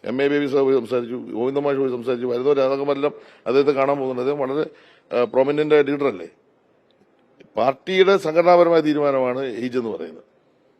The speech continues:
അതിന്റെ ഭാഗമായി അദ്ദേഹത്തിന് പഴയതുപോലെ ഉള്ള പരിപാടികളിലേക്ക് പങ്കെടുക്കാൻ സംഘടനാപരമായി കഴിയുന്നില്ല എന്നുള്ള പ്രശ്നമുണ്ട്. എന്നാൽ ക്യാമ്പയിനറായിട്ടും മറ്റു കാര്യങ്ങൾക്ക് അദ്ദേഹത്തെ പരമാവധി ഉപയോഗിക്കേണ്ടതായിട്ടുമുണ്ട്.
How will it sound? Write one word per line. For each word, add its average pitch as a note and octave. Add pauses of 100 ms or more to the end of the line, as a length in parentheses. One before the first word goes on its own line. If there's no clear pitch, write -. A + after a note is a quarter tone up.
(160)
അതിന്റെ G3
ഭാഗമായി G3+
അദ്ദേഹത്തിന് F#3
പഴയതുപോലെ F3
ഉള്ള E3+ (220)
പരിപാടികളിലേക്ക് D#3
പങ്കെടുക്കാൻ C#3+ (500)
സംഘടനാപരമായി D#3+ (460)
കഴിയുന്നില്ല C#3+
എന്നുള്ള C3
പ്രശ്നമുണ്ട്. G2
എന്നാൽ -
ക്യാമ്പയിനറായിട്ടും F3
മറ്റു D3
കാര്യങ്ങൾക്ക് D#3
അദ്ദേഹത്തെ D3
പരമാവധി C#3
ഉപയോഗിക്കേണ്ടതായിട്ടുമുണ്ട്. B2+